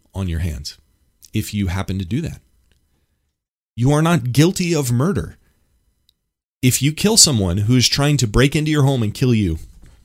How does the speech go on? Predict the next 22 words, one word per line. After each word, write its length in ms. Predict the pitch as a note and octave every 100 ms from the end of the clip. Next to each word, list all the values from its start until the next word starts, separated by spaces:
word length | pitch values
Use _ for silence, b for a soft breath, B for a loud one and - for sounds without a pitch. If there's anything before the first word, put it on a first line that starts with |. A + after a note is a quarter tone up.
| _ _ _ _ _ _ _ _ _ - -
it's, 240 | C3 - -
uh, 80 | B2+
it's 200 | - - - -
cut 260 | - -
and 100 | D#3+
dry. 380 | G#2 D#2+ C#2+ - _ - _ _ _ _ _ _ _ _ _ _ - D#3 - - -
People 540 | G3 A3+ B3+ B3+ B3 - - _ _ _ _ _ _
will 240 | B2+ D3
say 480 | B2+ - - F#3+ A3
this, 460 | C#3 F2 D2 - - -
"I 180 | A#2 D#3+
am 220 | E3 C#3
convinced," 1000 | - A2+ G2+ F2+ G#2+ E2 D2+ - - - _ _ _ _ b b b b b -
because 440 | A#2+ B2+ A#2 G2
they 480 | G2 F2+ F#2+ A2 C3 _ _ _ _ _ _ _ _ _ C3
I, 80 | B2+
they, 320 | A#2 A#2 B2 - _
they 180 | A2 C3+
don't 440 | B2 A#2 - -
care 560 | - D3 F#3+ A2 G2 A#2
about 400 | - G2+ A#2+ C3
Scripture. 600 | - - - - - D2+